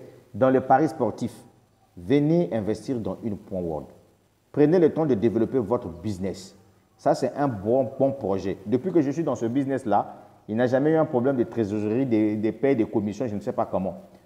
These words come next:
Voilà un bon but. Je sais qu'il y a d'autres personnes qui viendront vous présenter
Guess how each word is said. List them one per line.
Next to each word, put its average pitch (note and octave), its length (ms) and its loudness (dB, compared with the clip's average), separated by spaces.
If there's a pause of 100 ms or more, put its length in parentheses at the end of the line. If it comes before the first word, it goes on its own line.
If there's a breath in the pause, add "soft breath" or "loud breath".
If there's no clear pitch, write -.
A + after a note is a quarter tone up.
(180 soft breath)
Voilà C#3 440 8
un C#3 100 4
bon B2+ 160 4
but. A2+ 160 0
Je B2 140 2
sais F#3+ 220 2
qu'il C#3 140 4
y C3 40 6
a B2 100 8
d'autres D#3 320 2
personnes C3+ 340 2
qui C#3 80 -2
viendront B2 240 0
vous C3+ 100 -2
présenter G#2 560 -2